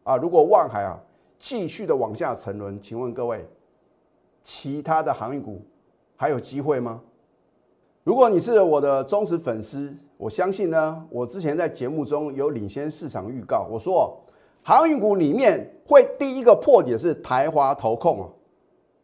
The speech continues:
很多人难以相信啊，老师啊，台华投控哦，哇，转投资的这个航运股啊，潜在的处分利益啊，相当的惊人啊。而且他说，董事长说，这个戴董事长呢，他说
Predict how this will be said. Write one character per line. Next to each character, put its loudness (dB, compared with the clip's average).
很 2
多 6
人 4
难 0
以 0
相 -2
信 -4
啊， -4
老 -4
师 -8
啊， -2
台 -2
华 0
投 -4
控 -2
哦， -10
哇， 8
转 2
投 6
资 -6
的 10
这 0
个 6
航 -2
运 -4
股 -2
啊， 2
潜 2
在 6
的 4
处 -6
分 4
利 -2
益 0
啊， 2
相 -4
当 -4
的 -4
惊 -10
人 -8
啊。 -14
而 0
且 -2
他 6
说， 0
董 -6
事 -8
长 -2
说， -2
这 -10
个 -2
戴 -2
董 -8
事 -14
长 -8
呢， -8
他 -4
说 0